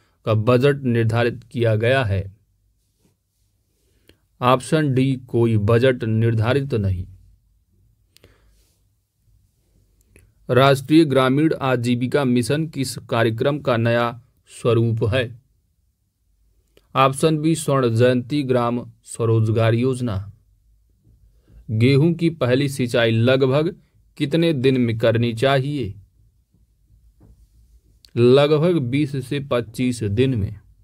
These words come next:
उत्तर प्रदेश में मध्यम किसान किसे कहते हैं? जिसकी पाँच, चार से दस हेक्टेयर जमीन वाले किसानों को कहा जाता है।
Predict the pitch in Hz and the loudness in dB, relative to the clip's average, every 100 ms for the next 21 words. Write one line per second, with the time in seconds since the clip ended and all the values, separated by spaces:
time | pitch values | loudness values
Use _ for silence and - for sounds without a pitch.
0 | _ _ _ _ _ _ - _ - _ | _ _ _ _ _ _ -20 _ -20 _
1 | - _ - 127 127 160 147 151 151 175 | -20 _ -2 0 4 2 2 2 4 2
2 | 180 190 160 139 120 139 143 139 120 127 | 2 0 0 0 0 -2 -2 -4 -4 -2
3 | 135 151 143 127 117 127 123 117 113 143 | -2 -4 -6 -8 -4 -4 -2 -2 0 0
4 | 131 104 92 - - _ _ _ _ _ | -2 -4 -6 -12 -20 _ _ _ _ _
5 | _ _ _ _ _ _ - 117 113 123 | _ _ _ _ _ _ -8 -4 0 0
6 | 117 131 147 147 - 135 123 120 - _ | 0 2 2 0 -4 -2 0 -2 -6 _
7 | _ _ _ _ _ - - 120 113 147 | _ _ _ _ _ -12 -4 0 4 2
8 | - 95 113 113 127 139 131 117 120 123 | 0 -2 0 0 0 0 0 -2 0 0
9 | 120 113 113 110 - - 120 139 143 156 | 0 0 0 -4 -8 -16 -6 -2 -2 -4
10 | - 139 131 113 113 98 98 101 131 131 | -6 -6 -2 0 2 2 0 2 2 2
11 | 165 | -2